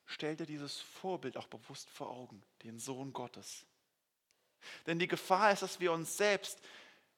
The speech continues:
immer wieder von Selbstsucht und Eigennutz ergriffen werden und innerlich stolz werden oder aufgefressen werden vor Neid. Und es sind nicht nur alte Menschen, ist so dieses Klischee, ja, so alte Menschen, die dann irgendwie vom, vom Neid oder vom,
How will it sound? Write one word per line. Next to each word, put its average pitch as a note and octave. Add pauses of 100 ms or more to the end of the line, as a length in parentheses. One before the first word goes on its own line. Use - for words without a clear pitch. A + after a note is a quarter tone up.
(140)
immer G#3
wieder F#3
von E3
Selbstsucht G#3
und -
Eigennutz F#3+
ergriffen -
werden D#3
und -
innerlich D#3+
stolz -
werden A#2 (840)
oder D3
aufgefressen C3+
werden B2 (280)
vor B2+
Neid. A#2+ (720)
Und F3
es F#3
sind F#3+
nicht A#3+
nur G3
alte G3
Menschen, D3+
ist D3
so E3+
dieses D#3+
Klischee, D#3
ja, D3
so C#3+
alte D#3+
Menschen, D#3
die D3
dann D3
irgendwie D#3
vom, D3 (280)
vom C#3
Neid E3
oder D3+
vom, C3+